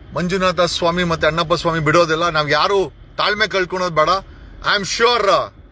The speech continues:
ಓಕೆ, ಡೆಫಿನೆಟ್ಲಿ ನಾವು ಏನನ್ನ ಹುಡುಕ್ತಾ ಇದೆ, ಎಸ್ ಐ ಟಿ ಏನನ್ನ ಹುಡುಕ್ತಾ ಇದೆ,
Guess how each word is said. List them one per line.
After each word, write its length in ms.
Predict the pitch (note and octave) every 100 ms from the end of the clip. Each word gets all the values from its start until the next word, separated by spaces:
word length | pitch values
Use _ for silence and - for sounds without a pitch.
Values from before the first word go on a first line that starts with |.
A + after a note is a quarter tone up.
| - - - - -
ಓಕೆ, 260 | F3 C#3+ - - - - - - - - -
ಡೆಫಿನೆಟ್ಲಿ 580 | F3+ F3+ G3 G#3 E3+ F#3+
ನಾವು 200 | F3 E3
ಏನನ್ನ 280 | F#3+ A#3 G#3+
ಹುಡುಕ್ತಾ 400 | G3 F#3 - F#3+
ಇದೆ, 160 | F3+
ಎಸ್ 240 | F#3 E3+ G#3+
ಐ 60 |
ಟಿ 100 | F#3+
ಏನನ್ನ 260 | F#3 G#3+ A3+
ಹುಡುಕ್ತಾ 320 | G3+ F3 F3
ಇದೆ, 220 | D3+ E3+